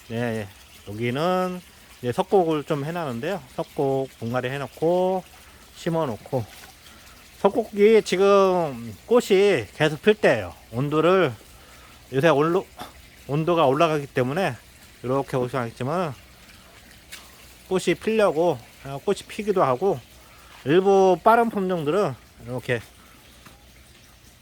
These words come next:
꽃이 빨갛게, 이게 경홍 석공인데요. 이거는 원종에 제가 한 번 더 교배를 했어요. 그래서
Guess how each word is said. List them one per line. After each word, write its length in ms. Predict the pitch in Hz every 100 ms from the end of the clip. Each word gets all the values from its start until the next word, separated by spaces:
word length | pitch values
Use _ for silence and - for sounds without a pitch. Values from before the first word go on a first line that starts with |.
| - - - -
꽃이 340 | - 190 185 143 - - - -
빨갛게, 500 | - 151 170 143 131 110 - - - -
이게 520 | 135 151 143 135 117 - - - - _ -
경홍 380 | 147 180 190 180 - - - - - -
석공인데요. 800 | - 185 185 151 131 156 214 123 - 131
이거는 800 | 135 170 170 175 175 156 110 95 - - -
원종에 840 | 127 185 196 196 180 180 190 117 95
제가 180 | - 156
한 140 | 202
번 180 | 220 208
더 120 | 170
교배를 340 | 143 160 160 143
했어요. 400 | 147 - 123 95
그래서 500 | - 151 147 180 214